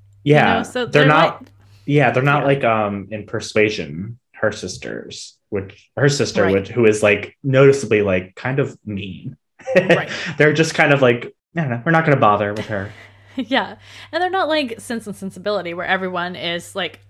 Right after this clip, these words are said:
Speaker 1: almost a heightened stereotype,
Speaker 2: Right.
Speaker 1: you know, without a lot of depth. They're,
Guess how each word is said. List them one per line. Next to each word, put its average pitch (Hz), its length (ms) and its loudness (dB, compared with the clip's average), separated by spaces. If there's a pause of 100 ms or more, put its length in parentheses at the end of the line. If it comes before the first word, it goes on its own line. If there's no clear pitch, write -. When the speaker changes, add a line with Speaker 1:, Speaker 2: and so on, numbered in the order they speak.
(160)
Speaker 1:
almost 190 500 -8 (140)
a 220 40 -6
heightened 180 580 -10
stereotype, 170 840 -10 (400)
Speaker 2:
Right. 117 160 -4
Speaker 1:
you 185 60 -6
know, 170 160 -4
without 196 300 0
a - 20 -6
lot 170 180 -4
of 160 80 -12
depth. - 440 -12
They're, 175 220 -8